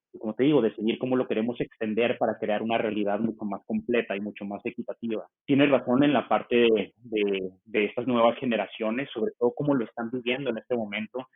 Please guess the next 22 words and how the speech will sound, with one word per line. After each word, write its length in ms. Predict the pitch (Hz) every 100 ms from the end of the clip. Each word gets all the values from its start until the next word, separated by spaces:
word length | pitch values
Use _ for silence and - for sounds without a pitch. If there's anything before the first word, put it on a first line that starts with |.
| _ _ _ -
encerrados 560 | 120 120 101 113 123 110
igual 240 | 107 170
en 80 | 151
sus 180 | 127 123
hogares, 380 | 104 107 123 127
viendo 580 | 113 113 113 120 120 117 _ _ _ _ _
las 160 | 135 131
reacciones 680 | 120 113 - 131 131 135 143 - -
de 300 | 127 127 117
sus 160 | 123 120
padres 480 | 127 123 123 123 127
o 60 |
de 100 | 113
sus 160 | 107 -
familias, 480 | 113 113 123 120 120 - _ _ _ _ _ _ _ -
viendo 320 | 131 123 127
la 80 | 135
incertidumbre 760 | 127 127 123 117 123 123 120
y 60 | 123
cómo 200 | 120 113
los 140 | 120 -
papás, 360 | 113 - 113